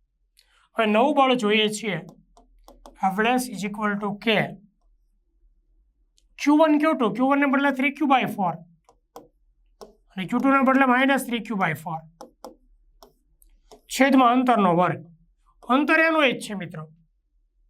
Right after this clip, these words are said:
તો જો મિત્રો, ત્રણ ગુણ્યા ત્રણ નવ થશે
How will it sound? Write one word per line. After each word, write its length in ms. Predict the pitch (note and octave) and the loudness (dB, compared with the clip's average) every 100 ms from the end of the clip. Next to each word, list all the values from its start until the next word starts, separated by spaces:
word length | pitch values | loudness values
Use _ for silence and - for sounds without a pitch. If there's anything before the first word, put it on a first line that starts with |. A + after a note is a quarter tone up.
| _ _ _ _ _ _ _ _ | _ _ _ _ _ _ _ _
તો 60 | A#3+ | -2
જો 220 | A#3 B3+ G#3 | 4 4 4
મિત્રો, 220 | D#3 D3+ D#3 - _ _ _ _ _ - | 0 -4 -8 -18 _ _ _ _ _ 0
ત્રણ 260 | B3+ C4+ | 2 4
ગુણ્યા 240 | C4+ C4 B3+ | 2 2 2
ત્રણ 260 | B3+ B3+ A3+ | 2 2 2
નવ 200 | C#4+ C#4 | 0 0
થશે 300 | G3+ G3 B3+ | -4 -4 -4